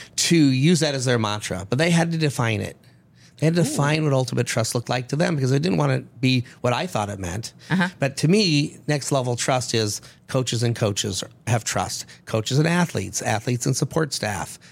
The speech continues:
Speaker 1: coaches and support staff. Everybody that's involved in your team has created trust. It's very hard to do. There's no way to get there without building relationships and learning how to be vulnerable.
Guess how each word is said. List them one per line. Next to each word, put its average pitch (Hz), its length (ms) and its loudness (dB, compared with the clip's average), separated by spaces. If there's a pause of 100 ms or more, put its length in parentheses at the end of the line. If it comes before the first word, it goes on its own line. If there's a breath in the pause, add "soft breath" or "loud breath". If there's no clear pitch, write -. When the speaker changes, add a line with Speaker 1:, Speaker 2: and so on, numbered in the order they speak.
(140 loud breath)
Speaker 1:
coaches 147 400 0
and 117 100 -2
support 110 340 -2
staff. 101 280 -2
Everybody 185 520 2
that's 156 220 0
involved 120 680 0 (220 loud breath)
in 131 160 2
your 139 240 4
team 127 540 -2 (760 soft breath)
has 135 220 -2
created 123 400 -2
trust. - 400 -2
It's - 160 -6
very 135 360 0
hard 135 260 0
to 131 80 -2
do. 117 400 2 (340 loud breath)
There's 123 160 0
no 135 180 2
way 139 180 2
to 147 100 -2
get 135 200 -2
there 123 180 2
without 117 360 0
building 123 340 2
relationships 120 680 0
and 107 120 0
learning 110 220 2
how 110 140 0
to 110 60 -2
be 117 140 0
vulnerable. 101 560 -2